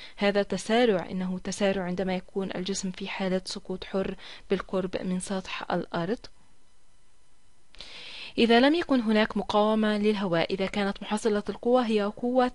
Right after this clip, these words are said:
الجاذبية، وبعدها في الواقع فإن الجسم سوف يتسارع، لكن يصبح بلا صلة. نحن نعلم أن العديد من الأجسام ليست في حالة سقوط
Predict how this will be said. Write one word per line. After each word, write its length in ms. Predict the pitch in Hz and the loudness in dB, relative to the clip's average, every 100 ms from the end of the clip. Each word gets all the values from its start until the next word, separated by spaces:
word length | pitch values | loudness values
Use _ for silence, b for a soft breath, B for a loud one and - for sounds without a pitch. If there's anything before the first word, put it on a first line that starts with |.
| - | 0
الجاذبية، 1040 | 208 208 208 196 214 202 190 170 196 330 - B B B | 0 2 2 0 0 -2 -4 0 0 0 -4 B B B
وبعدها 580 | 208 220 208 196 190 185 | 4 4 4 0 0 0
في 120 | 180 | 0
الواقع 440 | 208 277 285 294 285 | 2 4 4 2 2
فإن 240 | - 196 | 2 -2
الجسم 380 | 190 208 208 202 | -2 -4 -4 -4
سوف 300 | - 185 - | -4 -4 -2
يتسارع، 840 | 190 196 185 175 - 151 151 214 339 B B B 247 | -2 0 -4 -4 -4 -4 0 0 -2 B B B 2
لكن 300 | 294 262 233 | 4 4 2
يصبح 360 | - - - 202 | 2 -4 -4 0
بلا 260 | 185 185 | 2 2
صلة. 380 | - 170 156 180 | 0 -2 -2 -2
نحن 320 | 190 - 180 | -4 -4 -2
نعلم 340 | 185 202 196 190 | -2 0 -2 -2
أن 120 | 185 | -2
العديد 500 | 170 175 208 294 277 | -2 -2 0 0 2
من 140 | 247 | 2
الأجسام 580 | 233 - 202 - 220 208 | 2 0 -4 -2 -2 0
ليست 340 | 196 - 196 | -2 -4 -6
في 120 | - 185 | -6 -6
حالة 380 | - 185 175 180 | -4 -2 -2 -4
سقوط 560 | - - 160 165 170 | -8 -8 -8 -6 -8